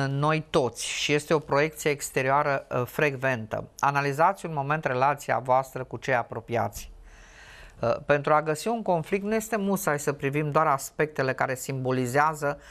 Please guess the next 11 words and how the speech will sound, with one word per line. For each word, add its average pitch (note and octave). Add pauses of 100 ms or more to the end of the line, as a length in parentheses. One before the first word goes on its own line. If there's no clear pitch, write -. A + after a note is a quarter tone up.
(480)
eu C#3+
știu, D#3+
diferite C#3
tipuri C#3
de C3
relații, C3 (320)
uh, A#2+
între C3+
arhetipuri C3+
și -
planete. A2+